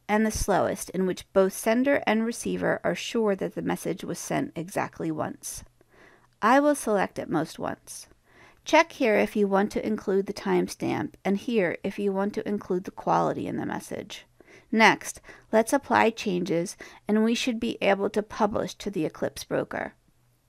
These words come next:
Now let's set up a tag to subscribe to the Eclipse Broker using the O A S M Q T T client.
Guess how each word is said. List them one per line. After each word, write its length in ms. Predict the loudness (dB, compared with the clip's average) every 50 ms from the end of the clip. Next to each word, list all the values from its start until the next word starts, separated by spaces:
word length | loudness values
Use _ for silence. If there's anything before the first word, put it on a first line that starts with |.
| _ _ _ _ _ _ _ _ -20 -12 _
Now 260 | 0 2 2 2 2
let's 240 | 4 4 4 4 2
set 180 | 2 4 4 4
up 140 | 6 4 2
a 60 | -2
tag 460 | -2 -2 -2 0 0 0 -2 -4 -6
to 120 | -6 -4 -2
subscribe 880 | 0 0 0 -2 -2 -8 -14 -14 -14 -6 2 4 6 6 6 4 2 0
to 120 | -6 -8 -4
the 140 | -2 -4
Eclipse 400 | -4 -4 -2 -4 -4 -4 -4 -8
Broker 500 | -8 -4 -4 -4 -2 -2 -2 -2 -2 -2 -4 -12 -20 -20 -20 _
using 380 | -4 -2 0 2 4 4 4 4
the 160 | 4 2 0 0
O 180 | 2 4 4 6
A 140 | 4 4
S 260 | 4 2 0 -2 -6 -6
M 220 | -2 0 0 0 0
Q 220 | -2 -4 -6 -6
T 200 | -6 -8 -10 -12
T 180 | -8 -8 -8 -8
client. 480 | -8 -6 -6 -4 -4 -4 -6 -8 -12